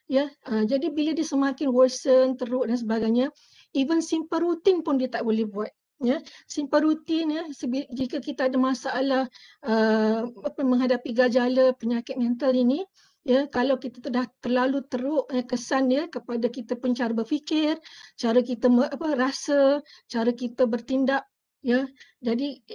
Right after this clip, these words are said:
dia akan memberi kesan even kepada simple routine seperti mandi, makan, tidur pun akan terganggu, ya.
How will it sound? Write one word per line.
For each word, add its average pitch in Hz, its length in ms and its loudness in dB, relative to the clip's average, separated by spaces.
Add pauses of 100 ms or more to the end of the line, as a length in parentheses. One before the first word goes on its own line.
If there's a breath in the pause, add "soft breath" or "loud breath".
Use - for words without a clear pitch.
(120)
dia 294 160 0
akan 262 260 2
memberi 247 220 0
kesan 302 420 -4
even 254 280 0
kepada 240 180 -2
simple 269 480 -2
routine 277 400 0
seperti 254 400 -2
mandi, 262 560 2
makan, 262 640 -2 (420 soft breath)
tidur 311 400 0
pun 302 160 -6
akan 269 460 -4
terganggu, 220 680 -2 (160)
ya. 262 160 0